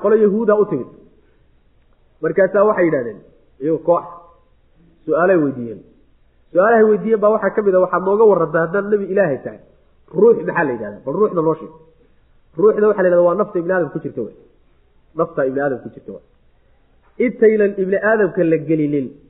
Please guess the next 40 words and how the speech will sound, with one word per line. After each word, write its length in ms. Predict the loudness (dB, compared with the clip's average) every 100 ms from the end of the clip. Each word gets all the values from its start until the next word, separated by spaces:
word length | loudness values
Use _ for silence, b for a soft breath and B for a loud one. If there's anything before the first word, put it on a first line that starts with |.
| _ _ _ _ _ -2
ayaa 240 | 4 4
ruux 260 | 4 4 2
la 100 | 2 -2
dhahaa 180 | 0
bay 80 | 0
leeyihin. 200 | -2 -6 -14 _ _ -8
Ibni 180 | -6 -2
aadamka 340 | 0 0 0
markay 240 | -2 0 -2
gashana 320 | -2 -4 -2
naf 220 | -2 -4 -2
baa 120 | -4
la 80 | -2
yidhahdaa. 280 | -4 -10 -16 _ -14
Nafsu. 400 | -2 -2 0 -6 -6 -8 -20 _ _ _ _ -2
Saasay 360 | 0 0 -2
culimada 260 | -2 0 0
qaarkood 300 | -2 -2 -2
u 80 | -2
kala 180 | -4
qaadaya. 280 | -2 0 0
Waxoogaa 320 | 0 -2 0
ra'yigaana 420 | 0 0 0 2 0
Ibnu 160 | -2
Kathiir 220 | -6 -4 -2
waa 80 | 0
u 60 |
yara 140 | 0 -2
bogay. 260 | -2 -4 -6 -18 _
Culimada 260 | -4 -2
qaar 140 | -2 -2
ka 60 | -2
mid 80 |
ah 40 | -4
ay 80 | -2
sheegeen. 280 | -2 -2 -4 b b b b 0
Marka 260 | 2 4
ruuxday 400 | 2 4 4 4
ku 120 | 4 2
warsanayaano, 600 | 2 4 4 4 4